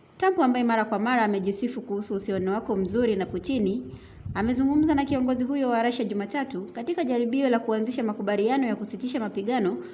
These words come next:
kwa siku thelathini kati ya Russia na Ukraine. Baada ya simu ya Putin na mawasiliano ya baadaye na Zelensky,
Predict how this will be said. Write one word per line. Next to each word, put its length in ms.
kwa 120
siku 240
thelathini 640
kati 240
ya 80
Russia 320
na 80
Ukraine. 460
Baada 300
ya 140
simu 220
ya 100
Putin 460
na 80
mawasiliano 560
ya 120
baadaye 560
na 100
Zelensky, 680